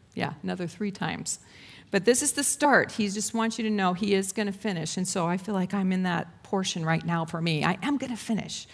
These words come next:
<laughs> But you know what? I need perseverance and encouragement. I do.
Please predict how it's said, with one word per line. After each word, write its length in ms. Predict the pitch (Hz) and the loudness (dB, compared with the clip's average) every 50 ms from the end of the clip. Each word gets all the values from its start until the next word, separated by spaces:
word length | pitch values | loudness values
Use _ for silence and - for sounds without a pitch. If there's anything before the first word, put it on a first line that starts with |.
| - - - - - - - - | -18 -18 -16 -14 -14 -14 -6 2
<laughs> 20 | - 208 202 190 - - - - - - - 294 302 - - - - - - - - - | 6 6 8 8 8 8 6 6 4 2 -6 -8 -8 -10 -12 -14 -12 -12 -12 -12 -8 -2
But 120 | - 294 - | 0 0 2
you 80 | 269 | 4
know 140 | 262 285 285 | 4 4 4
what? 140 | 302 - - | 4 4 6
I 160 | - 269 302 330 | 6 6 6 6
need 280 | 320 320 302 247 226 | 2 0 0 -2 -2
perseverance 1000 | - 269 240 226 - 233 208 190 180 170 165 165 180 190 - - - - - - - - | -2 -2 -2 -2 0 0 0 0 0 -2 0 0 -2 -2 -2 -2 -2 -2 -4 -6 -8 -8
and 240 | - 208 - 196 180 | -6 -4 -2 -2 -2
encouragement. 760 | 180 175 - - - 180 - - - - - - - - - - - - | -4 -4 -6 -8 -8 -8 -6 -8 -8 -8 -8 -8 -8 -10 -12 -14 -10 -6
I 100 | 220 220 | -4 -4
do. 400 | 202 202 202 202 190 180 180 180 | -2 -2 -2 -2 -2 -4 -4 -6